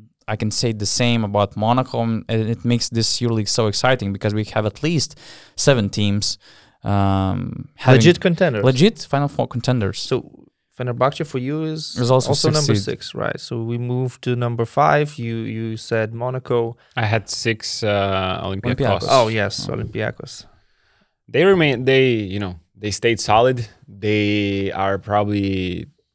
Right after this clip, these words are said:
Speaker 3: one of the teams that changed the least, let's say, from the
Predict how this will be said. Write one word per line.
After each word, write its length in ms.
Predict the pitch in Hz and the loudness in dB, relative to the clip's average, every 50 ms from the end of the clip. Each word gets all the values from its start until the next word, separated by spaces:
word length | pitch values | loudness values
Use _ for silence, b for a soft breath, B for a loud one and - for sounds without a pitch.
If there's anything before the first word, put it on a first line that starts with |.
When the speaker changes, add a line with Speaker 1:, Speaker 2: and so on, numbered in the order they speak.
| _ _ _ _ _ - | _ _ _ _ _ -14
Speaker 3:
one 180 | 98 110 113 113 | -8 -4 -2 0
of 100 | 107 101 | 0 0
the 80 | 104 | 0
teams 380 | 98 - - 113 113 110 104 95 | -2 -2 -2 -2 0 0 0 0
that 380 | 101 98 98 95 - _ - - | 2 2 0 0 -2 _ -20 -14
changed 520 | - - - 107 110 107 104 95 - - - | -8 -6 -4 -4 -2 -4 -4 -6 -8 -10 -10
the 80 | 101 | -8
least, 560 | 92 92 104 123 135 127 123 - - - - | -6 -4 -2 0 0 0 -2 -4 -8 -12 -12
let's 220 | - 98 95 - - | -12 -10 -8 -6 -2
say, 180 | - 104 101 | 0 0 0
from 320 | 95 - - 104 95 92 90 | 0 -2 -4 -8 -6 -4 -4
the 800 | 95 92 87 82 85 82 80 78 76 76 73 71 69 71 - | -2 -2 -2 -4 -4 -6 -8 -8 -8 -10 -10 -12 -14 -16 -18